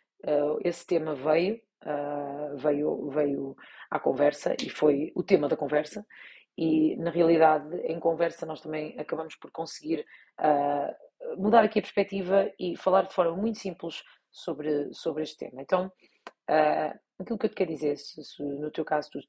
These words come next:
sofres de uma relação, ah, emocional com a comida,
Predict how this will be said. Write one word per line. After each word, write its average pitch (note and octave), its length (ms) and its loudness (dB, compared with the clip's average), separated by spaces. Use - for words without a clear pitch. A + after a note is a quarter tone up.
sofres - 460 -6
de D3+ 80 -10
uma D3 140 -8
relação, D3+ 440 -4
ah, C#3+ 400 0
emocional E3 540 0
com D3+ 100 -6
a - 20 -6
comida, D3+ 480 -4